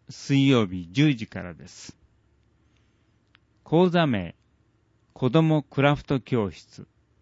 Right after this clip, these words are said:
時、十五日土曜日、十時から十三時。ところ、ぬた東コミュニティセンター。対象、小学生以下と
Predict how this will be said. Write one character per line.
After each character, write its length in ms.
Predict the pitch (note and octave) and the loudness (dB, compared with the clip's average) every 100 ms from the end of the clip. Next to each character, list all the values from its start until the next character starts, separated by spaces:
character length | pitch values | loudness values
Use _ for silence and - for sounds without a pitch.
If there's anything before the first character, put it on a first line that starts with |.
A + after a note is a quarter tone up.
| _ _ _ _ - | _ _ _ _ -4
時、 440 | B2 - D3 - _ _ _ _ _ C3 | -4 0 -2 -2 _ _ _ _ _ -10
十 380 | A#2 F3+ E3 | 2 4 4
五 160 | C3 C#3+ | 4 4
日 420 | C3+ A2+ - G#2+ | 2 -2 -6 -8
土 220 | E2+ A2 | -2 2
曜 260 | A#2+ B2+ A2 | 4 4 2
日、 300 | F2 F2+ - _ _ _ A#2 | 0 -12 -14 _ _ _ -4
十 300 | A#2+ E3+ D3+ | 4 4 4
時 120 | C3 | -2
か 140 | A2+ | -4
ら 140 | F#2+ F#2 | -4 -6
十 240 | F#2 A2 | -4 -6
三 320 | - G#2 F2 | -4 -8 -8
時。 260 | E2+ - - _ _ _ _ _ _ _ _ - | -12 -18 -20 _ _ _ _ _ _ _ _ -6
と 140 | C3 | -2
こ 160 | D3 C#3 | 2 4
ろ、 260 | C#3 C3+ _ - | 4 0 _ -4
ぬ 200 | A#2+ A#2+ | -2 2
た 160 | E3 | 4
東 420 | D#3+ D3+ D3+ - - | 4 2 -2 -2 -12
コ 220 | - B2+ | -4 0
ミ 100 | D#3+ | 2
ュ 40 | |
ニ 140 | D#3 C3+ | 2 0
テ 120 | C#3+ | -2
ィ 120 | C3+ | -2
セ 200 | - B2+ | -2 -4
ン 80 | F#2+ | -4
タ 160 | - | -10
ー。 100 | E2+ - _ _ _ _ _ _ _ | -18 -18 _ _ _ _ _ _ _
対 240 | - B2+ C#3+ | -2 0 0
象、 540 | - C#3 A#2+ A#2 - _ - | 0 0 2 0 -4 _ -16
小 340 | - D#3 E3 | 0 4 4
学 220 | E3 D3+ | 4 0
生 320 | - C3 A2 | -2 0 0
以 100 | A2+ | 0
下 180 | A#2+ A2 | -2 -6
と 280 | - D#3+ - | -6 -12 -12